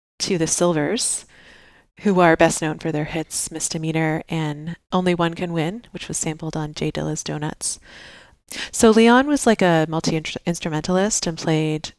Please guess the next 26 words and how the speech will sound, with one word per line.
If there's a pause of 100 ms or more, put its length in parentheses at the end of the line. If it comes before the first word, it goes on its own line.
a
bunch
of
instruments,
bass,
keyboard, (100)
guitar, (1000)
and
went
on
to
learn
production
work
with,
um,
Freddie
Perrin (520)
when (220)
The
Silvers
recorded
with
M
G
M.